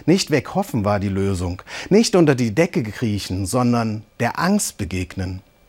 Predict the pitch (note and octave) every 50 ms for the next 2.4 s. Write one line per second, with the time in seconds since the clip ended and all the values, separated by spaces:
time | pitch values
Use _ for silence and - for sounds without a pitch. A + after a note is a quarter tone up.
0 | _ _ _ - G2+ - - C3 C3 - C#3 B2+ C3+ C#3+ F3+ F#3 E3 A#2+ G2 F#2
1 | F#2 F2+ F#2 - - - - - _ - - B2 B2+ D#3+ E3+ E3 D#3+ - - -
2 | F#3 G3 - - G2+ F#2 F2 E2